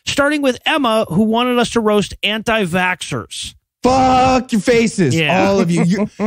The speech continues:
Speaker 2: you're the reason I'm collecting all the Infinity Stones. You people.
Speaker 1: <laughs>
Speaker 2: The only thing Thanos did wrong was snap at random.
Speaker 1: Right.
Speaker 2: Now, okay,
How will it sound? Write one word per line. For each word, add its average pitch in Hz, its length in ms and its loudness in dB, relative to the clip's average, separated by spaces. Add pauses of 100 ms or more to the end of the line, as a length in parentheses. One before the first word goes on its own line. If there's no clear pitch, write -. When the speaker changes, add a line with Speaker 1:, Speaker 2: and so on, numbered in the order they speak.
(120)
Speaker 2:
you're 247 160 4
the 349 120 0
reason 320 340 2
I'm 285 160 0
collecting 220 580 0
all 185 140 2
the 175 120 0
Infinity 135 480 0
Stones. 87 520 -4
You - 80 -4
people. 254 1200 0
Speaker 1:
<laughs> - 60 -20 (320)
Speaker 2:
The 233 100 2
only 330 220 2
thing 330 200 0
Thanos 269 480 0
did 254 180 0
wrong 208 440 2
was 165 200 0
snap 185 360 0
at 160 100 -6
random. 143 640 0
Speaker 1:
Right. 151 280 0
Speaker 2:
Now, 208 220 0
okay, 190 360 -2